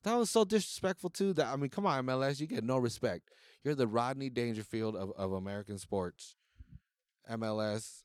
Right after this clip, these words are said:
uh, it was, it was a Unimas commercial. And it was like, "Vier-, viernes de M L S. Este viernes, Galaxy de Los Ángeles contra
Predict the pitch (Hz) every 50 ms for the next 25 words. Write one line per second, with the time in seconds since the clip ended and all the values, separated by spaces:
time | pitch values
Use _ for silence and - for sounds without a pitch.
0 | _ 101 101 98 98 98 95 87 110 104 98 95 95 95 - 107 104 95 90 92
1 | 92 101 113 117 117 117 113 113 110 110 117 - - - - - 120 113 110 110
2 | 110 104 117 117 117 117 123 120 _ _ _ _ _ _ _ _ _ _ _ -
3 | 104 104 104 101 98 95 110 107 98 - 87 - 151 143 180 240 247 175 123 -
4 | - 165 226 240 226 156 101 101 98 95 113 - 131 190 220 233 247 254 247 185
5 | - 64 - - - - - - _ _ _ _ _ _ _ _ _ _ - 220
6 | 196 147 131 120 101 107 117 110 - - - - _ _ _ - 170 214 226 -
7 | - - 240 240 233 202 - 101 107 139 190 214 - - - 92 - 113 92 -
8 | - - 104 95 - 85